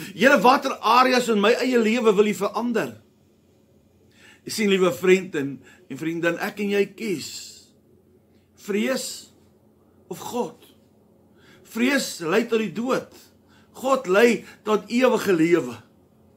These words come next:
Maar die keuse is joune en myne. Daarom, verlustig jou in God. Verlustig jou en voed jou siel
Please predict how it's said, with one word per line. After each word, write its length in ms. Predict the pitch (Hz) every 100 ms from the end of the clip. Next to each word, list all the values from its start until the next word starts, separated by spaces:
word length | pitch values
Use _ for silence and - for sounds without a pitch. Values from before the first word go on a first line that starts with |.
| _ _ _ _ -
Maar 120 | 143
die 80 | -
keuse 420 | 269 277 196 - - - _ _ _
is 120 | -
joune 240 | 151 151 147
en 80 | 135
myne. 300 | 123 117 - - _ _ _ _ _ _ _ _ _ _ _ _
Daarom, 420 | 151 190 196 127 - - -
verlustig 680 | 202 226 277 302 - 220 -
jou 100 | 185 175
in 60 |
God. 340 | - - 151 - _ _ _ _ _ _ - - -
Verlustig 720 | 233 233 233 302 311 - 220 170
jou 380 | 233 240 190 - 165 -
en 120 | 196 - - -
voed 240 | 311 302
jou 60 | 226
siel 340 | - 240 196